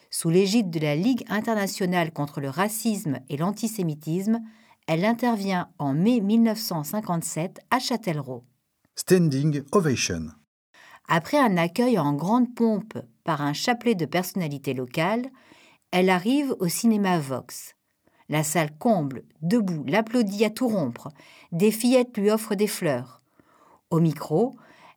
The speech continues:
Speaker 1: elle égrène les drames de la déportation et de l'extermination. Les préjugés raciaux. Elle déclare : « Je ne peux pas croire que des êtres qui possèdent une intelligence et un cœur ne comprennent pas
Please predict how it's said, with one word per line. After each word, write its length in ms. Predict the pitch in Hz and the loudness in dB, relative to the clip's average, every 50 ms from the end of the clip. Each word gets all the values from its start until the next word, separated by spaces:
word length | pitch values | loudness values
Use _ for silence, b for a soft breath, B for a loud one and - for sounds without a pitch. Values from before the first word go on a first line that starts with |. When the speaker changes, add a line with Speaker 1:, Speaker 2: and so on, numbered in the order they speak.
| B | B
Speaker 1:
elle 160 | - 151 165 175 | -2 0 2 2
égrène 560 | 190 170 185 190 214 233 262 262 262 262 - - | 2 0 0 0 2 2 4 4 2 2 0 -4
les 180 | - 143 147 151 | -4 -2 -2 -2
drames 400 | 147 165 147 175 196 220 233 226 | -2 -2 0 2 4 4 4 4
de 80 | 202 180 | 4 2
la 100 | 160 156 | 0 0
déportation 880 | 151 196 190 196 220 208 - - 196 180 - - - 170 160 185 - - _ | 0 -2 -2 -2 -4 -6 -2 -4 -4 -2 -2 -4 -2 -2 -2 -2 -4 -6 _
et 100 | 165 151 | -4 -2
de 120 | 139 139 | -2 -2
l'extermination. 1040 | 139 147 175 180 - - - 208 190 190 185 175 165 160 156 - - - 135 113 - - _ _ _ _ _ _ _ _ _ _ _ _ - 135 - | 0 0 -2 -2 -4 -4 -4 -2 0 2 2 2 0 0 -2 -4 -6 -6 -6 -8 -8 -10 _ _ _ _ _ _ _ _ _ _ _ _ -12 -6 0
Les 240 | 170 180 214 233 226 | 2 4 6 4 4
préjugés 640 | 220 - - 240 226 185 180 202 196 185 196 233 226 | 2 0 2 2 2 2 0 -2 -2 0 2 2 2
raciaux. 560 | 202 208 196 190 - - - - 147 131 139 - _ _ _ _ _ _ b b b b b b b b | 2 0 -2 -2 -4 -6 -4 -4 -4 -4 -4 -8 _ _ _ _ _ _ b b b b b b b b
Elle 180 | - 175 175 175 | 0 0 2 4
déclare : « 640 | 170 175 175 175 170 156 143 135 131 127 - - _ _ _ _ _ _ _ _ _ _ - | 4 2 2 2 0 0 2 2 0 -2 -6 -14 _ _ _ _ _ _ _ _ _ _ -6
Je 200 | 156 151 143 185 | -4 0 2 2
ne 100 | 202 185 | 2 2
peux 160 | 190 226 220 | 0 -4 0
pas 160 | - 254 254 | 2 2 2
croire 460 | 262 - - - 247 240 240 233 233 | 2 -2 -2 2 4 4 4 4 0
que 100 | - - | -4 -4
des 300 | 160 143 156 170 170 185 | -4 0 0 -2 2 2
êtres 320 | 226 226 226 226 - - 143 | 2 2 2 -2 -6 -8 -8
qui 180 | - - 180 | -6 -6 -8
possèdent 480 | 165 - 196 208 196 - - 208 202 180 | -4 -2 -2 -2 0 0 0 0 2 2
une 160 | 156 143 147 | 2 2 2
intelligence 720 | 160 165 - 220 202 208 196 185 196 196 190 180 - - - - | 0 0 0 -2 -2 0 -2 -2 -2 -2 -2 -2 -4 -6 -8 -6
et 100 | - 160 | -4 -2
un 140 | 160 151 156 | -2 -2 -2
cœur 460 | 151 156 - 190 185 190 196 208 208 - b b b b b b b b b b | -4 -2 0 2 2 2 0 -2 -4 -10 b b b b b b b b b b
ne 120 | 147 151 | -2 -2
comprennent 520 | 147 - 214 214 196 - 214 202 190 190 | 0 0 0 0 0 0 0 0 0 0
pas 280 | - - 180 160 196 233 | 0 0 0 0 0 -2